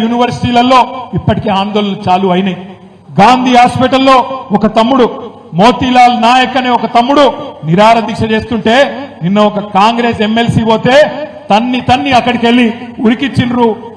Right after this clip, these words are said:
ఎలగొట్టిండ్రు. అంటే కాంగ్రెస్ కు ఇప్పటికే ప్రజల్లో ఉల్టా స్టార్ట్ అయింది. ఉద్యోగాల విషయంలో మోసం అర్థమైంది, రైతు భరోసా విషయంలో మోసం అర్థమైంది,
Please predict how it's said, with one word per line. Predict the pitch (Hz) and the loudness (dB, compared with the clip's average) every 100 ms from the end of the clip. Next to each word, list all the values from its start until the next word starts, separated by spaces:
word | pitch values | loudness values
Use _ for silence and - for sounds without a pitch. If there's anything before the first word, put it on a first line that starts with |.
| 160 | -2
ఎలగొట్టిండ్రు. | 196 190 - 208 180 | 0 0 0 0 0
అంటే | 180 220 277 277 254 285 - 175 | 0 2 2 0 -6 -12 -6 -2
కాంగ్రెస్ | 214 240 240 240 - | -2 -2 -4 -4 -4
కు | 226 | -4
ఇప్పటికే | - 247 254 254 233 - 247 - | -2 -2 0 0 -2 -6 -14 -8
ప్రజల్లో | 185 196 220 220 202 | -4 -2 -2 0 -2
ఉల్టా | 202 - 208 | -2 0 -2
స్టార్ట్ | - 185 196 | 0 0 0
అయింది. | 180 190 156 - - - - 170 | -4 -4 -8 -14 -18 -20 -4 -4
ఉద్యోగాల | 160 226 220 220 214 | 0 0 4 2 2
విషయంలో | 214 220 214 202 | -2 -2 -2 -2
మోసం | - 208 202 | -2 0 -2
అర్థమైంది, | 220 233 240 196 - - - - - 165 | -2 -2 -4 -6 -10 -20 -20 -20 -6 -2
రైతు | 233 269 220 | 0 -2 -2
భరోసా | 226 240 226 226 | -2 0 -2 -2
విషయంలో | - 233 220 214 | -6 -6 -4 -4
మోసం | 240 226 | -2 -4
అర్థమైంది, | 226 233 247 240 | -4 -4 -4 -6